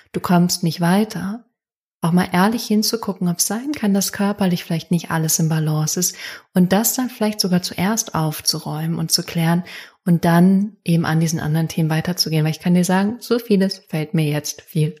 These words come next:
leichter. Das ist der allererste Punkt. Der zweite Punkt ist,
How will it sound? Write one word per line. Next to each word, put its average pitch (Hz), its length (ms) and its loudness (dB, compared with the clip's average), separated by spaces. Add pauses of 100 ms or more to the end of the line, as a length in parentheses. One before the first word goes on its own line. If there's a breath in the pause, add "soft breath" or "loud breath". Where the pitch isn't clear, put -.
(140)
leichter. - 420 -6 (960)
Das 202 220 4
ist - 160 -2
der 180 180 -6
allererste 170 520 0
Punkt. 175 420 -8 (880)
Der 185 140 2
zweite 247 400 0
Punkt 170 400 0
ist, 202 320 -2